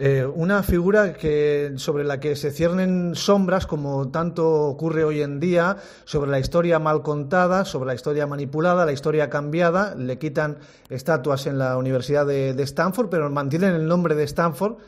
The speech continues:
que precisamente es un conocido genocida. Es curioso, es el, el paradigma, ¿no?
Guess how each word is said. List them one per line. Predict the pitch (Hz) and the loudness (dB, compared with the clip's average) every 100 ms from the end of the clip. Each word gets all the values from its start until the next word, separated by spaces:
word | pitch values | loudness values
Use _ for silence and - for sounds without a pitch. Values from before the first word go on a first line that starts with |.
| _ | _
que | - | -8
precisamente | 131 131 139 143 143 | -6 -2 -2 -2 0
es | 143 | -2
un | 147 | -2
conocido | 139 127 151 143 135 | -2 -2 -2 0 0
genocida. | 143 131 - 175 131 120 - | -2 -4 -2 0 -2 -6 -12
Es | 139 | -12
curioso, | - 160 180 165 143 | -4 0 0 0 0
es | 135 | 0
el, | 156 147 135 - | -2 -4 -8 -8
el | 139 | -2
paradigma, | 143 147 202 156 120 | 0 2 2 0 -2
¿no? | 190 | -6